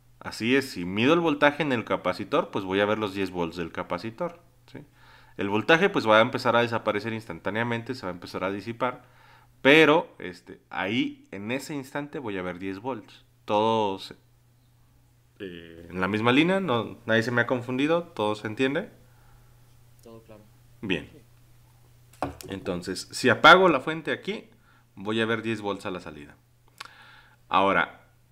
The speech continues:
Speaker 1: aquí, pues, estamos hablando de una frecuencia de oscilación de mi fuente, ¿sí? Mi, el inverso de este periodo del tiempo, pues, me da la frecuencia de oscilación de la fuente. Aumento la frecuencia,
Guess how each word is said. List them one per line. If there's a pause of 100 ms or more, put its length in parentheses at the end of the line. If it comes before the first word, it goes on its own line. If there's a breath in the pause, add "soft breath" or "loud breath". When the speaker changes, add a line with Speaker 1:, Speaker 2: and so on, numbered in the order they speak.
(540)
Speaker 1:
aquí,
pues, (140)
estamos
hablando
de
una
frecuencia
de
oscilación
de
mi
fuente, (300)
¿sí? (800 soft breath)
Mi,
el
inverso
de
este
periodo
del
tiempo,
pues,
me
da
la
frecuencia
de
oscilación
de
la
fuente. (1500 soft breath)
Aumento
la
frecuencia,